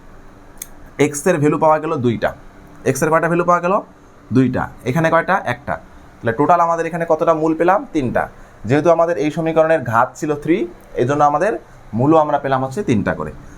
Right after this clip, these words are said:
তাহলে এখানে এক্স এর যে দুইটা ভ্যালু পেলাম সেটা কি কি? একটা হচ্ছে আমাদের এখানে দেখেন x ইকুয়াল, আমি just মানগুলো লিখি, মাইনাস হাফ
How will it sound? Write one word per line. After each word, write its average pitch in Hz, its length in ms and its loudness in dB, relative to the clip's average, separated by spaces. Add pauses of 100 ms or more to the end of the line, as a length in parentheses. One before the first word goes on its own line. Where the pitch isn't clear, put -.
(200)
তাহলে 156 260 2
এখানে 160 360 -4 (460)
এক্স 139 200 0
এর 170 60 2
যে 165 100 0
দুইটা 165 220 0
ভ্যালু 165 180 0
পেলাম 165 220 0
সেটা 160 160 -4
কি 156 160 -6
কি? 175 180 -6 (1200)
একটা 127 220 0
হচ্ছে 156 180 0
আমাদের 147 240 0
এখানে 143 240 -2
দেখেন 165 180 -2 (280)
x - 100 -8
ইকুয়াল, 151 380 2 (2000)
আমি 160 120 -2
just 139 180 2
মানগুলো 127 300 2
লিখি, 127 340 -4
মাইনাস 131 360 2
হাফ 135 220 2